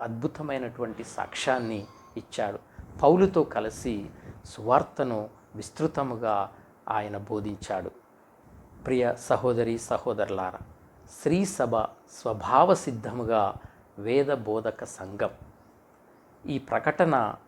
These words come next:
శ్రీ సభ యొక్క అంతర్గత లక్ష్యాన్ని స్పష్టంగా తెలియజేస్తుంది. మరి వేద బోధక సంఘముగా మనం ఏమీ ఆశించకుండా, సంపూర్ణముగా క్రీస్తు కొరకు మన జీవితాలను అర్పించుకుందాం.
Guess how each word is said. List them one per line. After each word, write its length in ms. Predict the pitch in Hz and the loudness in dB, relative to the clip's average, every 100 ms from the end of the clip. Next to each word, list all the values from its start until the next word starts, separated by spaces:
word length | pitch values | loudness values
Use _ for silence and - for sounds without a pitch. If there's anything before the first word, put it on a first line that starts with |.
| - | -14
శ్రీ 220 | - 143 | -4 -4
సభ 280 | 160 - 135 | -2 -2 0
యొక్క 360 | 127 123 - - | 0 0 -2 -2
అంతర్గత 1000 | 117 - 110 127 139 143 135 123 123 - | -2 -2 -4 -4 -4 -4 -6 -2 -2 0
లక్ష్యాన్ని 960 | 104 - - - 135 139 135 110 95 - - - | -2 -2 -2 4 4 4 0 -2 -8 -14 -20 -20
స్పష్టంగా 680 | - - - - 139 120 113 | -8 -8 -6 -6 -4 0 -2
తెలియజేస్తుంది. 920 | 113 107 107 104 95 - 98 92 95 - - - - - 120 | -2 -6 -6 -6 -12 -12 -14 -12 -14 -18 -20 -20 -20 -12 -2
మరి 220 | 117 107 | 0 0
వేద 260 | 107 147 | 4 6
బోధక 540 | 170 165 139 156 156 - | 8 6 6 6 4 -4
సంఘముగా 920 | - 113 120 113 156 156 151 104 104 - - - _ _ 104 | -8 -8 -6 0 4 6 4 2 -4 -14 -20 -20 _ _ -12
మనం 280 | 110 110 - | -8 -8 -2
ఏమీ 320 | 123 160 175 | 0 2 0
ఆశించకుండా, 1040 | - 107 - 139 - 127 131 117 113 113 - - - - | -2 -6 -8 -8 -6 -4 -4 0 0 0 -4 -20 -20 -20
సంపూర్ణముగా 1080 | - 123 135 - 196 180 156 117 107 101 98 - - | -6 -4 -2 4 6 8 6 4 4 2 0 -8 -4
క్రీస్తు 400 | 180 196 - 160 | -2 -2 -2 -2
కొరకు 420 | - 127 110 127 | 0 0 -2 -8
మన 220 | 117 110 | -10 -8
జీవితాలను 840 | 104 98 139 147 - 123 113 110 | -8 -8 -2 -4 -2 -2 -2 -6
అర్పించుకుందాం. 840 | 117 110 - 110 - - 101 95 95 | -8 -10 -10 -10 -10 -14 -12 -10 -10